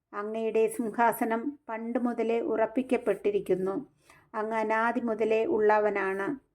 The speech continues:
കർത്താവേ, പ്രവാഹങ്ങൾ ഉയരുന്നു, പ്രവാഹങ്ങൾ ശബ്ദം ഉയർത്തുന്നു, പ്രവാഹങ്ങൾ ആർത്തിരമ്പുന്നു.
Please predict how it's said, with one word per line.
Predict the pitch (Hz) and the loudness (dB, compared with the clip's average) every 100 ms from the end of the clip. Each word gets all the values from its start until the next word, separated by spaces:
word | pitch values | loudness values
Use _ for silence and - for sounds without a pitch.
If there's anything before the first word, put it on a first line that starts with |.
| _ _ _ - | _ _ _ -12
കർത്താവേ, | 202 - 208 208 208 214 214 - _ _ _ _ - | -12 -2 0 2 4 2 -2 -10 _ _ _ _ -4
പ്രവാഹങ്ങൾ | 220 214 220 254 240 233 233 | -2 2 2 2 -2 0 2
ഉയരുന്നു, | 233 208 208 208 202 202 196 - _ _ _ | 6 6 6 2 0 -2 -4 -8 _ _ _
പ്രവാഹങ്ങൾ | 220 214 220 226 254 226 226 | -4 0 2 2 2 0 -2
ശബ്ദം | 226 - 220 208 233 240 | -2 -2 -2 0 0 0
ഉയർത്തുന്നു, | 339 220 208 214 226 202 202 202 - _ _ _ _ | 0 2 2 2 -2 0 -2 -6 -10 _ _ _ _
പ്രവാഹങ്ങൾ | 247 226 233 226 233 226 233 226 233 - _ _ | -4 0 2 2 0 -2 0 0 0 -8 _ _
ആർത്തിരമ്പുന്നു. | 233 240 - - 226 208 202 208 208 202 302 | -4 -4 -2 0 2 0 0 -2 0 -2 -6